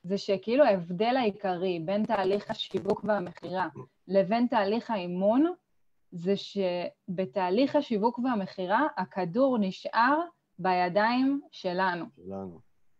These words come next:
Speaker 1: ובתהליך האימון עצמו, הכדור תמיד נשאר בידיים של המתאמן, כי שם אנחנו רוצים את האחריות שלו, אנחנו רוצים את העשייה שלו, אנחנו רוצים את
Speaker 2: אמת.
Speaker 1: הפרואקטיביות שלו, לגמרי. אבל כל עוד הוא עדיין לא בנקודה הזאת, הוא כאילו עדיין לא עבר תהליך, הוא עדיין לא נכנס לזה,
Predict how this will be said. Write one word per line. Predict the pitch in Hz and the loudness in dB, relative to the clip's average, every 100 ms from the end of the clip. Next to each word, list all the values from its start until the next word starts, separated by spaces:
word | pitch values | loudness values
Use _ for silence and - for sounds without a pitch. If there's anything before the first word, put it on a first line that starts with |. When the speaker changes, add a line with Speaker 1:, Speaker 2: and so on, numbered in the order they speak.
| _ - | _ -18
Speaker 1:
ובתהליך | 160 196 175 196 196 190 208 285 - | -4 -2 2 0 2 2 4 4 2
האימון | 254 196 - 196 202 247 202 | 0 0 0 0 2 2 0
עצמו, | 170 - 208 233 294 | -4 -2 2 4 2
הכדור | 196 190 190 180 254 262 | 0 -4 -4 0 2 2
תמיד | 247 190 202 247 220 | 0 0 0 0 0
נשאר | 185 - 196 226 247 | -4 -4 0 2 2
בידיים | 185 175 196 214 | 2 2 0 0
של | 208 | -2
המתאמן, | 180 175 165 175 233 240 | -4 -4 -4 -2 0 -2
כי | 180 | -4
שם | - - 233 254 | -6 -2 0 0
אנחנו | 214 170 - | -2 -4 -4
רוצים | 170 170 202 | -4 -2 -2
את | 202 | -2
האחריות | 196 - 190 202 202 | -2 -2 2 4 4
שלו, | 220 214 214 | 6 6 4
אנחנו | 202 185 | 2 2
רוצים | 185 190 214 | 0 0 0
את | 214 | 2
העשייה | 202 196 202 202 | 2 2 0 2
שלו, | 220 214 | 4 4
אנחנו | 208 196 190 | 4 2 -2
רוצים | 190 - 220 | -4 -4 -4
את | 214 | -2
Speaker 2:
אמת. | |
Speaker 1:
הפרואקטיביות | 214 - 226 220 233 208 | 0 -2 -2 -2 -2 -2
שלו, | 233 240 262 - _ _ _ | 0 0 0 -6 _ _ _
לגמרי. | 190 196 220 214 175 156 _ _ - | 2 4 4 2 -2 -8 _ _ -6
אבל | 190 202 | 2 2
כל | 202 269 285 | 2 6 8
עוד | 285 | 8
הוא | 240 | 8
עדיין | 202 175 226 247 247 | 4 4 2 2 2
לא | 240 | 2
בנקודה | 226 240 214 202 214 240 | 2 0 2 4 6 6
הזאת, | 247 277 247 | 4 0 0
הוא | 208 | -4
כאילו | 233 254 | 0 2
עדיין | 233 196 240 240 | 4 4 2 4
לא | 226 | 4
עבר | 190 214 214 214 | 4 4 4 4
תהליך, | 214 208 208 208 | 2 4 4 4
הוא | 196 | 0
עדיין | 185 208 233 | 2 0 2
לא | |
נכנס | 220 202 - 220 247 - | 0 -2 -2 0 0 4
לזה, | 285 277 | 4 6